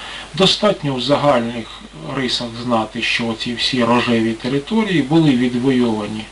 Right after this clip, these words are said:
за час правління Юстиніана, попри знамениту Юстиніанову чуму, яка дійсно мала місце. Навіть сам імператор перехворів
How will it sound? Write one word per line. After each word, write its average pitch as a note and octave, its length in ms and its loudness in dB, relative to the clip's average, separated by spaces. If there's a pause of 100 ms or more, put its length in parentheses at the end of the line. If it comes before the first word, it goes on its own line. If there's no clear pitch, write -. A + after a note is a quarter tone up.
(480)
за B2+ 180 0
час A#2+ 300 -2
правління A2+ 600 -6
Юстиніана, F3+ 840 -6 (580)
попри F3 380 2
знамениту C#3 720 0
Юстиніанову A2+ 1000 -4
чуму, F#3+ 400 2
яка D3 300 0
дійсно B2 520 0
мала A#2 320 2
місце. E3 500 -2 (540)
Навіть C#3 360 2
сам C3+ 400 -2
імператор E3 640 -6
перехворів D3 760 -4